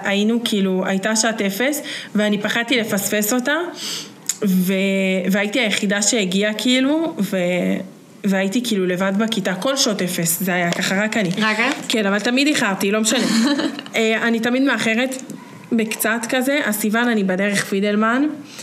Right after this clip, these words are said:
Speaker 1: הופיע פעם ראשונה בקופי קופי, כי היינו תמיד יושבים בקפה קפה במרכז הכרמל. יש לכם מקום כזה היום?
Speaker 2: פחות.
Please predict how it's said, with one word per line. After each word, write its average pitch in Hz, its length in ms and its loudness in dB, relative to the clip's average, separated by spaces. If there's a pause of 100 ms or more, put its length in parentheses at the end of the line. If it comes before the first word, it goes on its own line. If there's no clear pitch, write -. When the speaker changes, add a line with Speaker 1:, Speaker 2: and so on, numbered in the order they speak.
(220)
Speaker 1:
הופיע 262 380 0
פעם 240 200 0
ראשונה 196 560 2 (200)
בקופי 202 600 0
קופי, 220 480 -2 (120)
כי 185 420 0
היינו 196 200 2
תמיד 196 260 0
יושבים 196 360 0
בקפה 190 400 0
קפה 196 240 -2
במרכז 180 460 0
הכרמל. 175 460 0 (680)
יש 202 140 2
לכם 240 240 2
מקום 247 280 0
כזה 247 260 0
היום? 262 360 2 (680)
Speaker 2:
פחות. 170 320 -2